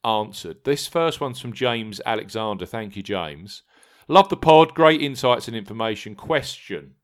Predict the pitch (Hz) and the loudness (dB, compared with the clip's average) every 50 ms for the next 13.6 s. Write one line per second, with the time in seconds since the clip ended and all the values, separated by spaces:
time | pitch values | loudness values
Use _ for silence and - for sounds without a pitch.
0 | _ _ _ _ _ _ _ _ _ _ _ 135 147 170 214 240 240 202 - - | _ _ _ _ _ _ _ _ _ _ _ -2 2 4 4 4 2 0 -4 -6
1 | - 151 - - - - - - 185 156 131 123 - - - - 160 156 156 143 | -10 -12 -12 -12 -12 -8 0 4 4 4 4 2 0 -6 -6 -4 -2 0 0 -2
2 | - - 143 139 139 131 131 143 143 143 131 127 127 123 127 135 139 131 104 101 | -2 -2 -2 -2 -2 0 2 2 2 2 2 0 -2 -2 0 -2 -2 -2 -2 -6
3 | - 110 113 113 123 120 123 123 127 127 131 127 - _ - 120 123 135 139 143 | -8 -12 -10 -8 -6 -4 -4 -4 -4 -6 -8 -10 -16 _ -10 -4 -2 0 0 2
4 | 139 139 135 135 135 - 123 120 - - - 113 107 104 - - - 98 104 113 | 2 2 2 2 0 -2 -4 -6 -8 -8 -6 -6 -6 -6 -6 -10 -14 -14 -10 -8
5 | 120 120 117 110 107 - - - 76 67 71 - - - - _ _ _ _ - | -6 -4 -4 -4 -6 -8 -12 -16 -16 -16 -16 -18 -20 -20 -20 _ _ _ _ -8
6 | - 117 104 92 98 98 95 92 - - 101 95 87 85 90 - 92 87 87 - | -6 -6 -6 -6 -4 -4 -4 -4 -6 -6 -6 -6 -6 -6 -8 -10 -10 -10 -10 -12
7 | - 92 92 85 - - 82 78 - - - 80 - _ - 87 80 80 - - | -10 -8 -8 -8 -8 -10 -14 -16 -14 -12 -12 -14 -14 _ -12 -12 -12 -12 -14 -20
8 | _ _ _ _ - - - - - - - _ _ _ - 123 - 127 120 110 | _ _ _ _ -20 -20 -20 -20 -20 -20 -20 _ _ _ -2 -2 0 2 2 2
9 | 107 117 - 123 107 - - - - 135 107 80 92 104 - _ _ _ - - | 2 0 -2 -8 -10 -10 -12 -6 -2 -2 -2 -2 -4 -8 -14 _ _ _ -20 -20
10 | - _ - 175 156 180 208 202 190 - - - 208 190 175 170 - 156 156 160 | -10 _ 2 4 6 6 6 6 4 2 0 4 6 8 8 6 4 0 -2 -2
11 | - 156 147 139 139 135 131 135 127 - - 143 143 135 135 - 120 110 - - | 2 2 4 4 2 2 -2 -4 -4 0 2 2 2 0 -2 -6 -8 -8 -6 -4
12 | 113 104 101 101 101 107 107 117 127 139 139 131 110 98 92 87 85 85 90 92 | -2 -2 -2 -4 -8 -8 -6 -4 -4 -2 -2 0 0 0 -2 -2 -4 -6 -10 -14
13 | - - - 101 98 101 101 98 98 98 95 95 | -14 -14 -10 -6 -2 0 0 2 2 0 -2 -4